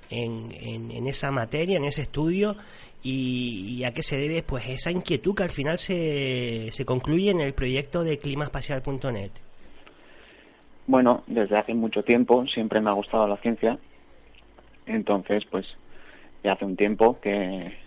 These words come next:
Speaker 2: que empecé a indagar sobre el clima espacial, el Sol, la heliofísica en general, y hace, hace año y medio, algo más, algo así como medio año antes de que saliera el proyecto adelante,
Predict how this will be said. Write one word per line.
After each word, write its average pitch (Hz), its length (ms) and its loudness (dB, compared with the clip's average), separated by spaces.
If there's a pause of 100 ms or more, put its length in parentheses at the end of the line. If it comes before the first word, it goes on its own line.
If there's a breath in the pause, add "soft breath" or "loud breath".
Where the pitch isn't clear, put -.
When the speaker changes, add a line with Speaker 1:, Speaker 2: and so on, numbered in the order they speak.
(160)
Speaker 2:
que - 80 4
empecé 107 800 2
a 104 120 -2
indagar 98 440 4
sobre 98 220 -2
el - 100 -14
clima 95 180 -4
espacial, 110 580 6 (460 loud breath)
el - 140 -10
Sol, 110 340 6 (580)
la 107 200 6
heliofísica 107 540 4
en 104 60 -2
general, 98 440 4 (720 soft breath)
y 117 260 6
hace, 98 760 -2 (200)
hace 101 420 -8
año 98 240 -4
y 92 60 -4
medio, 117 460 8
algo 104 220 4
más, 120 260 6 (720)
algo 104 240 -2
así - 160 -8
como 104 160 -2
medio 101 240 4
año 104 200 2
antes 101 220 0 (220)
de - 140 0
que - 80 -4
saliera 104 240 2
el 98 60 0
proyecto 104 500 4
adelante, 107 480 4